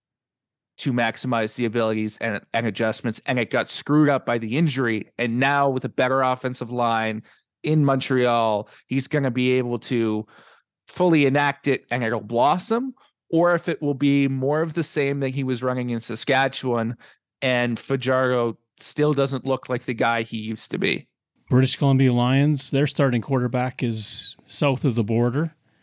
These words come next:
Speaker 2: Nathan Rourke. Vernon Adams Junior, he's the man of note. Do they do as well with him at the helm?
Speaker 1: And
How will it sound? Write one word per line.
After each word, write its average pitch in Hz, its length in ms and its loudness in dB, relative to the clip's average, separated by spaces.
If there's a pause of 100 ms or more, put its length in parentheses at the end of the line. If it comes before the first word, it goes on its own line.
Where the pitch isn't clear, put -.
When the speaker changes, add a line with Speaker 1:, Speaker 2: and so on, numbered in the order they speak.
(400)
Speaker 2:
Nathan 120 440 2
Rourke. 131 440 2 (640)
Vernon 135 320 4
Adams 131 320 2
Junior, 147 520 4 (340)
he's 143 580 -4
the 139 60 2
man 139 300 4
of 123 120 0
note. 135 440 0 (580)
Do 123 160 2
they 135 400 2 (560)
do 156 300 8
as 135 340 4
well 131 540 4 (180)
with 113 220 -6
him 127 340 2
at 131 160 -8
the 123 100 -2
helm? 139 380 -2 (800)
Speaker 1:
And 156 260 -2